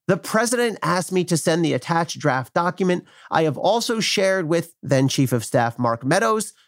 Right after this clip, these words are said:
and then White House counsel Pat Cipollone." The attachment is a draft complaint to be filed by the Department of Justice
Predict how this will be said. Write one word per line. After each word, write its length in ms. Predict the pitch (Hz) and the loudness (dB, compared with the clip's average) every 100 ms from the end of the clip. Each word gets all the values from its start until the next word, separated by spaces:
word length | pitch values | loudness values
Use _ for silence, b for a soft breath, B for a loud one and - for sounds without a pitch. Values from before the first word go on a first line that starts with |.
| b | b
and 300 | 160 160 156 - | -2 0 -2 -2
then 260 | 131 131 120 | 2 2 4
White 220 | 127 120 | 0 0
House 180 | 117 - | -2 -2
counsel 480 | 160 160 170 143 - - | -2 -2 0 -4 -6 -4
Pat 220 | 170 160 | -2 -2
Cipollone." 720 | - 156 139 123 104 92 - - _ _ _ - | -2 -2 0 -2 -2 -4 -10 -18 _ _ _ -2
The 120 | 233 | -2
attachment 540 | 226 262 302 254 262 | 0 0 2 2 2
is 160 | 220 208 | 0 0
a 140 | 208 | 0
draft 460 | 165 139 143 147 - | 0 0 0 -2 -2
complaint 600 | 175 - - 190 226 127 b b b | -2 -2 -2 -2 0 -2 b b b
to 100 | 214 | 0
be 140 | 233 | 2
filed 440 | 208 - 196 269 294 | 2 0 2 2 2
by 120 | 254 | 0
the 100 | 226 | -2
Department 380 | 180 202 202 165 | 0 0 0 -2
of 40 | |
Justice 380 | 170 180 190 - | 0 0 -2 -6